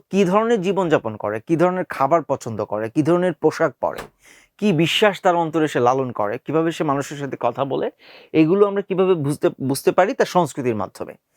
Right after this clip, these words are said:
তার পোশাক আশাক দেখে, তার কথা বলার ধরন দেখে আমরা সেটা বুঝতে পারি। মানুষ তার অস্তিত্ব রক্ষার জন্য সমাজ জীবনে কোনো উদ্দেশ্য সাধনের লক্ষ্যে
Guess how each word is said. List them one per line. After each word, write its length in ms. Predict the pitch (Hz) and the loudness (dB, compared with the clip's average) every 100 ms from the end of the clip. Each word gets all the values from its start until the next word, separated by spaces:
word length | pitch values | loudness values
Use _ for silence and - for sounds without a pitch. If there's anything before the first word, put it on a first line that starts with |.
| _ - | _ -4
তার 120 | 139 | -2
পোশাক 280 | 151 151 139 | 0 0 0
আশাক 200 | 135 135 | -2 -2
দেখে, 280 | 127 123 | -2 -2
তার 160 | 143 123 | -2 -2
কথা 180 | 120 117 | -2 -2
বলার 240 | 123 123 110 | -2 -2 0
ধরন 300 | 139 147 139 | 0 0 2
দেখে 280 | 135 196 | 2 2
আমরা 180 | 160 117 | 2 0
সেটা 280 | - 117 254 - _ _ _ | -6 -6 -6 -8 _ _ _
বুঝতে 200 | 269 220 | 0 2
পারি। 220 | - - - _ _ _ _ | 2 0 -2 _ _ _ _
মানুষ 380 | 135 151 202 262 | 0 2 0 -2
তার 120 | 233 214 - | -2 -4 -2
অস্তিত্ব 460 | 254 - 233 190 202 | -2 -2 -4 2 2
রক্ষার 560 | 175 - - 247 196 | 2 -4 0 0 0
জন্য 580 | 123 135 101 107 147 320 - _ _ - | -2 -4 -4 -4 -2 -4 -6 _ _ -8
সমাজ 640 | - 180 180 185 190 135 | 0 2 4 2 0 0
জীবনে 600 | 143 175 147 120 185 262 - _ _ - | 0 2 2 0 -2 -4 -8 _ _ 2
কোনো 220 | 185 220 | 2 2
উদ্দেশ্য 480 | 185 160 156 208 208 | -4 0 2 2 0
সাধনের 420 | 190 175 190 196 | -2 0 0 0
লক্ষ্যে 760 | 143 147 185 _ - 147 139 | 4 4 2 _ -2 2 2